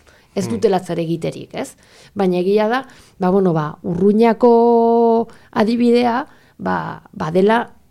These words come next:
Speaker 1: errealitate bada eskualde mailan ekoizle gehien dituen udalerria dela. Orduan,
Speaker 2: Mhm.
Speaker 1: ekoizleekin elkarlan hori, e, sustatzea udaletik, ba, erresagoa izan daiteke, ez? Base edo oinarri handiago bat dagoelako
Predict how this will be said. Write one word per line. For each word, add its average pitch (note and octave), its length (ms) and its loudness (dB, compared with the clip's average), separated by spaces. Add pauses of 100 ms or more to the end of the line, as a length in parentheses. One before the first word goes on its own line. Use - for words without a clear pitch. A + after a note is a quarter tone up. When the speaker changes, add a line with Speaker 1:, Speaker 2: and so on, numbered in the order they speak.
Speaker 1:
errealitate F#3+ 640 0
bada A3 320 2
eskualde G3+ 480 -2
mailan G#3+ 400 -4
ekoizle G#3 540 -2
gehien F3 340 0
dituen E3+ 380 -2
udalerria D#3 580 -4
dela. D3 240 -6
Orduan, F3+ 300 2
Speaker 2:
Mhm. - 300 -18 (220)
Speaker 1:
ekoizleekin A3+ 960 2 (220)
elkarlan G#3+ 560 -2
hori, A3+ 240 2
e, A3+ 160 4
sustatzea A3 720 -2
udaletik, G3 680 0 (240)
ba, D#3+ 220 -8
erresagoa F#3+ 640 -6
izan F#3 280 -4
daiteke, A3 480 -2 (340)
ez? - 240 -10
Base G3 480 -6 (160)
edo F3+ 320 -6
oinarri G3+ 480 -2
handiago F#3 400 -2
bat G#3 160 0
dagoelako A3 560 -2